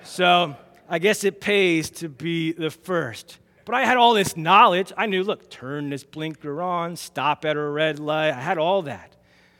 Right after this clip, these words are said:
But I had no reason. I, I couldn't actually get in and drive the car until I had practiced and understood it.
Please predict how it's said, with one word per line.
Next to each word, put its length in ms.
But 100
I 60
had 140
no 340
reason. 360
I, 140
I 140
couldn't 240
actually 260
get 300
in 160
and 120
drive 380
the 80
car 240
until 240
I 120
had 140
practiced 460
and 120
understood 640
it. 280